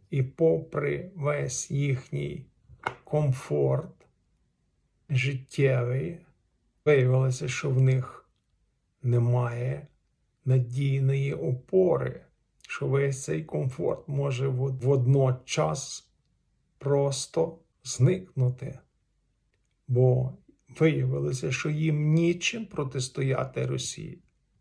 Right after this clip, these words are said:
Росія за три місяці виробляє більше зброї, ніж усе-, весь Євросоюз за рік. Євросоюз, якби зібрав свою армію, то вона,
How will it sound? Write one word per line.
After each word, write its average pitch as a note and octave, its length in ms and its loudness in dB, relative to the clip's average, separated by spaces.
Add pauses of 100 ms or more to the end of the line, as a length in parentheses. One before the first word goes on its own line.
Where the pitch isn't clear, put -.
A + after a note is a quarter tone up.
(340)
Росія C#3+ 480 4
за D3+ 140 4
три D#3 260 0
місяці C#3+ 560 -2
виробляє C#3 500 0
більше C3+ 440 -2
зброї, C#3 460 0
ніж C3+ 500 -4 (260)
усе-, - 340 -6
весь C#3 460 -4
Євросоюз C3+ 880 -2
за C3 260 0 (800)
рік. B2 500 2 (920)
Євросоюз, C#3 1000 0 (220)
якби C3 260 2
зібрав C3 520 2
свою C3+ 380 2
армію, C3+ 640 -2
то C3+ 160 -2
вона, C3 480 2